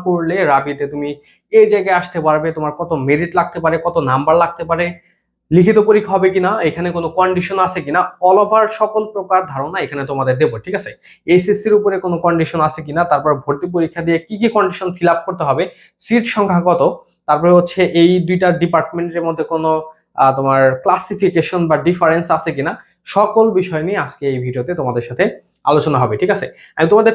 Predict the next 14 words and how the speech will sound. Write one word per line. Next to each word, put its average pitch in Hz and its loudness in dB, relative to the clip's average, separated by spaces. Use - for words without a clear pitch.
প্রথমে 214 4
এই 160 0
দুইটা 175 -2
সাবজেক্ট 151 -4
সম্পর্কে 156 -4
একটু - -8
ধারণা 135 4
দিচ্ছি। 110 -6
তো 156 2
দেখো, 226 2
এখানে 196 -2
রাবিতে 165 0
মোট 180 -2
ল - 0